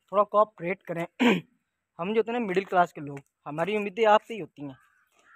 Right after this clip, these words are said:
आपने हमें वायरल करना होता है, आपकी मोहब्बत और शफकत से ही हम लोग अपनी फाइनेंशियल जो कंडीशंस है वो बेहतर कर पाते हैं। आपकी हेल्प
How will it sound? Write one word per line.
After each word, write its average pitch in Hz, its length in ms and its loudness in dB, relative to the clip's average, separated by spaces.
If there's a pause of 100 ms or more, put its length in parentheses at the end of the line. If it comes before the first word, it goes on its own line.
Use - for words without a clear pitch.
(340)
आपने 214 380 4
हमें 208 140 0
वायरल 170 280 -2
करना 202 240 0
होता 202 220 -2
है, 190 100 0 (120)
आपकी 185 300 0
मोहब्बत 175 400 -6
और 180 80 -8
शफकत 190 300 -10
से 196 120 -8
ही 208 180 -2
हम 170 280 -8
लोग 180 420 0 (240)
अपनी 190 200 -8
फाइनेंशियल 190 680 -6
जो 185 180 -8
कंडीशंस 170 540 -10
है 180 140 -2 (520)
वो 160 100 -8
बेहतर 190 280 -6
कर 190 160 -2
पाते 175 320 -6
हैं। 170 100 -18 (380)
आपकी 190 440 -2
हेल्प 202 240 -2